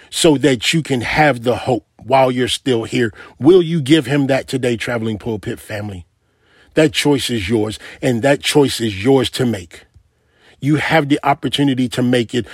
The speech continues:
so why don't you make it right now? That you will choose him as your Lord, that you will choose him as your Savior, that you will choose him so that you can be prepared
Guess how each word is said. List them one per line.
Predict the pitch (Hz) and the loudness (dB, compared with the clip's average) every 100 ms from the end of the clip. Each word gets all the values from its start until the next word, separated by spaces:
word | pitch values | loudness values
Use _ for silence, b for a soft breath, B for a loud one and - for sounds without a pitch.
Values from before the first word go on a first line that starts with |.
| B | B
so | - 135 | -4 -2
why | 110 113 151 | -2 0 0
don't | 147 139 - 143 | 0 -2 -4 -2
you | |
make | 135 117 131 127 | 0 0 0 -2
it | 123 | -6
right | 107 117 135 131 | -6 -2 0 0
now? | 120 101 87 - _ _ _ _ _ _ _ _ _ _ - | -6 -8 -10 -16 _ _ _ _ _ _ _ _ _ _ 2
That | 139 107 | 2 2
you | 110 151 | -2 0
will | 135 113 | 0 -2
choose | - - 185 190 175 | -2 -2 0 -2 -4
him | - 180 92 78 _ _ B B B | -2 -2 -2 -8 _ _ B B B
as | 160 156 135 | 2 2 2
your | 139 135 | 2 2
Lord, | 127 120 110 110 | 2 0 0 0
that | 131 123 | 0 0
you | 156 | 0
will | 147 | 0
choose | 127 - 175 190 196 | 0 -2 0 0 0
him | 185 151 - | 2 0 0
as | - 165 160 - | 0 2 2 2
your | 156 | 2
Savior, | - - 131 107 92 90 _ _ B B B B B | 0 -2 -4 -4 -10 -18 _ _ B B B B B
that | 135 104 | 0 0
you | 175 | 0
will | 147 117 | 0 0
choose | - - 196 196 170 | -2 -2 0 -2 -2
him | - 180 143 B B | 0 2 2 B B
so | - 160 147 | 0 2 2
that | 127 110 104 | 0 -4 -6
you | 113 160 214 | -2 2 2
can | - 143 | 2 2
be | 127 160 | 4 2
prepared | 160 175 156 - 156 131 127 | 2 0 -2 0 0 0 -2